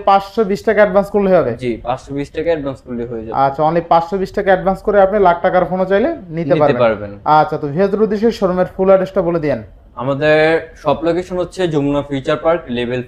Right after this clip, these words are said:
Speaker 2: ফোর ব্লক এ, একে মোবাইল টেকনোলজি জিরো থার্টি সিক্স বি। আর সহজে আমাদের শপে আসার সিস্টেমটা হচ্ছে আপনি লেভেল ফোর এ একটাই ডেন্টাল আছে,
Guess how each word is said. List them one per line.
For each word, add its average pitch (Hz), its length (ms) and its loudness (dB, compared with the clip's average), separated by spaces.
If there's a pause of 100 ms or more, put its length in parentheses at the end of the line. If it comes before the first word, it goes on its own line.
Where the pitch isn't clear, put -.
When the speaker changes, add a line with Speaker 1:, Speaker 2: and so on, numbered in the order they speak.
Speaker 2:
ফোর 127 240 0
ব্লক 120 340 -6 (160)
এ, 151 260 -2 (100)
একে 143 260 -4
মোবাইল 143 380 -2
টেকনোলজি 143 600 -4
জিরো 135 260 -4
থার্টি 139 340 -6
সিক্স 147 360 -12 (140)
বি। 127 200 -4 (280)
আর 113 140 -4 (100)
সহজে 170 360 -4
আমাদের 170 760 -2 (140)
শপে 135 260 -4
আসার 147 380 -2 (320)
সিস্টেমটা 165 480 -8
হচ্ছে 165 260 -8
আপনি 151 360 -4
লেভেল 135 300 -2
ফোর 131 280 -6
এ 139 300 2
একটাই 156 280 -6
ডেন্টাল 135 400 -4
আছে, 139 320 -4